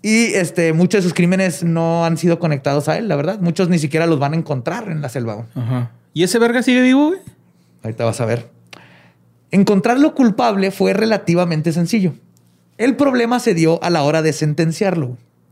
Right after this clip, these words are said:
Speaker 1: Garavito fue condenado a mil ochocientos cincuenta y tres años de prisión. Pero
Speaker 2: <laughs> Vete a la
Speaker 1: después,
Speaker 2: dikis, güey.
Speaker 1: después de una reforma en el Código Penal en Colombia, güey, las condenas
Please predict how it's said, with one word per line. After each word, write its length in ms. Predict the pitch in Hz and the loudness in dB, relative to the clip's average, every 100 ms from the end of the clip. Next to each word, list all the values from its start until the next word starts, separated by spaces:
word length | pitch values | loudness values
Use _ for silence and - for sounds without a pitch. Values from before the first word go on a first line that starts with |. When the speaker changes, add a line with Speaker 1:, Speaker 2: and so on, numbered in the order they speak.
| _ - - - - - - | _ -16 -14 -14 -18 -20 -10
Speaker 1:
Garavito 680 | - 214 226 277 - 311 - - | 0 2 2 2 2 0 -4 -6
fue 160 | 214 | -2
condenado 540 | 226 247 196 190 226 196 | 0 0 0 2 2 0
a 180 | 180 | 0
mil 260 | 175 233 262 | 2 2 2
ochocientos 640 | 247 233 208 214 202 240 240 | 0 0 0 0 -2 -4 -4
cincuenta 600 | 220 202 190 175 165 165 | -4 -4 -2 -2 -2 -2
y 60 | |
tres 280 | 143 185 185 | -2 -4 -2
años 260 | 175 175 170 | 0 0 2
de 100 | 180 | 0
prisión. 340 | 202 202 233 - _ _ _ _ _ _ _ _ _ - | 0 0 -2 -6 _ _ _ _ _ _ _ _ _ -2
Pero 440 | 330 277 220 - _ _ - | 2 2 0 -8 _ _ -6
Speaker 2:
<laughs> 880 | - - - - - - - - - | -4 -4 -4 -4 -6 -10 -10 -6 -6
Vete 300 | - - 131 | -6 -4 -4
a 20 | |
la 220 | - 104 | -2 -2
Speaker 1:
después, 560 | 104 - - - 156 143 | 0 0 0 0 2 2
Speaker 2:
dikis, 60 | |
güey. 280 | 123 107 117 - | 2 2 0 0
Speaker 1:
después 420 | 180 175 - 196 | -2 -4 0 0
de 60 | 226 | 2
una 140 | 247 | 2
reforma 460 | 240 202 190 196 202 | 2 0 0 2 2
en 60 | |
el 100 | 196 | 0
Código 320 | 170 170 190 175 | 0 2 2 0
Penal 200 | 156 165 | -2 -2
en 80 | |
Colombia, 500 | 170 180 180 165 131 | 0 2 2 2 0
güey, 160 | 123 135 | 0 -2
las 200 | 151 147 | -4 -4
condenas 600 | - 156 160 196 165 160 | 0 0 2 0 -2 -4